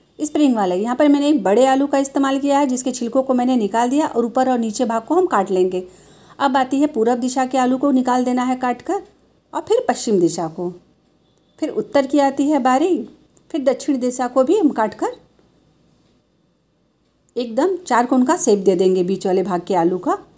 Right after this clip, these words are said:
और बचे हुए आलू के किनारे के भाग को हम सब्जियों में इस्तेमाल कर लेंगे। अब इसे भी हम बीच में से कट कर देते हैं, काट लेते हैं दो भागों में।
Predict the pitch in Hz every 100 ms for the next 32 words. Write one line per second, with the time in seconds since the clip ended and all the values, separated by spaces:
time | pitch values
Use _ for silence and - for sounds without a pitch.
0 | _ _ - 247 226 233 285 277 294 262
1 | 247 269 277 269 - _ _ _ _ 247
2 | 240 240 262 269 254 254 277 466 - 214
3 | 185 240 254 370 - 185 175 180 175 170
4 | 170 175 - - - - 233 254 294 285
5 | 311 311 220 233 254 240 339 254 208 -
6 | 220 208 214 220 226 359 359 208 208 214
7 | 208 220 254 359 - - _ - 208 208
8 | 214 208 214 240